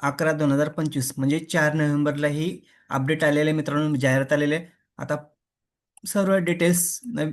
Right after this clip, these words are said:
जाहिरात, पूर्ण जाहिरात येईलच लवकरच. बघू शकता सदर पदभरती संदर्भात पदसंख्या व आरक्षण यामध्ये बदल होऊ शकतो, तसेच सदर भरती प्रक्रिये संदर्भातील अन्य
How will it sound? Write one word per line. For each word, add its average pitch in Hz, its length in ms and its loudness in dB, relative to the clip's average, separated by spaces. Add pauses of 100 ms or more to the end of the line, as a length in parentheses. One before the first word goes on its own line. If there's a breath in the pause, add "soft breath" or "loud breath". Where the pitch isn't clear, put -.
(640)
जाहिरात, 156 300 4 (100)
पूर्ण 175 240 6
जाहिरात 165 340 4
येईलच 170 340 0
लवकरच. 147 500 0 (400)
बघू 160 160 0
शकता 175 420 0 (200)
सदर 180 420 2
पदभरती 151 640 2
संदर्भात 156 440 2
पदसंख्या 165 600 -2
व 151 100 -2
आरक्षण 147 500 0
यामध्ये 147 360 0
बदल 147 280 -2
होऊ 160 160 -2
शकतो, 175 280 -4 (100)
तसेच 202 360 -2 (300 loud breath)
सदर 156 340 0
भरती 170 540 0 (180)
प्रक्रिये 180 500 -2
संदर्भातील 160 680 0
अन्य 165 320 2